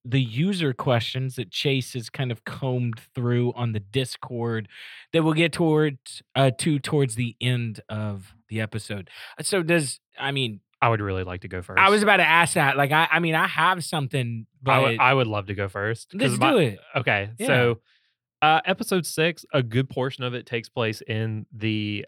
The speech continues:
Speaker 2: uh, East Library, uh, specifically in the area where the bar was built.
Speaker 1: Mm-hmm.
Speaker 2: So here's my question. What are y'all's characters' alcohol of choice? And I will, I will go first if anybody needs time to think about it.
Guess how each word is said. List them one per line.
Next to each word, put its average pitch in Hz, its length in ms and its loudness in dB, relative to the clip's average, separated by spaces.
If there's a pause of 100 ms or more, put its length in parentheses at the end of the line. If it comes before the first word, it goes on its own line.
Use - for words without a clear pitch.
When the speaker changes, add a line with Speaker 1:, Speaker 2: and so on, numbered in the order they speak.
Speaker 2:
uh, 123 300 -8
East 117 320 -6
Library, 113 720 0
uh, 98 200 -8
specifically 107 720 -6
in 101 80 -8
the 104 120 -10
area 104 300 -4
where 104 140 -6
the 98 100 -10
bar 90 300 -8
was 104 160 -8
built. 123 420 -4 (100)
Speaker 1:
Mm-hmm. 123 340 -4
Speaker 2:
So 117 420 2 (100)
here's 139 220 -2
my 110 120 0
question. 98 600 -10 (1500)
What 123 400 -2
are 156 160 -2
y'all's 113 600 -2
characters' 104 720 -6 (100)
alcohol 95 500 -6
of 92 120 -14
choice? - 600 -12 (1000)
And 117 160 -4
I 101 160 -4
will, 101 340 -2
I 104 120 -2
will 98 180 -4
go 92 180 -6
first 90 480 -10
if 107 140 -8
anybody 90 380 -10
needs 90 260 -14
time 87 220 -16
to 85 80 -18
think 87 220 -20
about 85 300 -18
it. 95 180 -10